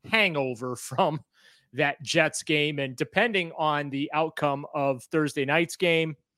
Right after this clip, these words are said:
they'll give you a little, uh, some lighthearted fun in, in, in talking about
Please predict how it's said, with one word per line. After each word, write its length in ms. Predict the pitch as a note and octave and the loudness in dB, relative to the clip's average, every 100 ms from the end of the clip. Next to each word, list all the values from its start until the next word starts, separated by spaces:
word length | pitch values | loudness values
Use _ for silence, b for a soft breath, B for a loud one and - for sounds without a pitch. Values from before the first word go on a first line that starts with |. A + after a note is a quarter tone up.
| _ _ _ _ _ - | _ _ _ _ _ -14
they'll 100 | A3 | -6
give 160 | A3 | 0
you 120 | F#3+ | 2
a 60 | F3 | 2
little, 200 | E3+ D#3 - F3 | 2 0 -4 -4
uh, 420 | D3+ D3 C#3+ D3+ D#3+ E3 - - - - | -2 -2 -4 -6 -12 -16 -18 -20 -20 -20
some 380 | F3 - G#3 F#3+ | -14 -6 -2 2
lighthearted 560 | F#3+ F3+ D3+ E3+ D#3 C3 | 2 2 2 -2 -2 -6
fun 300 | E3+ D3 C3+ | -6 -6 -6
in, 180 | C3 | -12
in, 320 | C#3 C#3+ C3+ C3+ | -12 -12 -12 -14
in 100 | C3 | -8
talking 380 | D#3 D3+ - | -4 -4 -4
about 400 | C#3+ C#3 C#3 C#3 | -6 -2 -2 -4